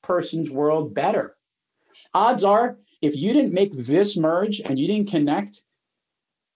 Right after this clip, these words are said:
you would have seen it by the ghosting. You would have seen it. You would have been here. You didn't re-, you only talked maybe about yourself and some, "Oh, they're not,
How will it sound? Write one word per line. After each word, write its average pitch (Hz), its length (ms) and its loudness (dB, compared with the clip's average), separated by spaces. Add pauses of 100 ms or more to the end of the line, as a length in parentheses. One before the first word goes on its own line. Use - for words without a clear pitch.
(200)
you 180 180 0
would 208 140 6
have - 160 0
seen 285 420 2
it 170 260 -4 (120)
by 160 160 2
the 160 120 0
ghosting. 120 540 -4 (480)
You 175 120 2
would 196 100 6
have - 220 -4
seen 240 240 0
it. 185 120 0
You 175 80 2
would 175 80 2
have 151 100 -2
been 208 160 2
here. 202 320 4
You 160 120 2
didn't 202 200 0
re-, 180 300 2
you 180 160 2
only 233 160 2
talked 202 320 -2
maybe 196 220 0
about 190 220 0
yourself 214 380 0
and 202 80 -2
some, 202 160 -4
"Oh, 202 300 0
they're 214 160 -2
not, 220 300 -2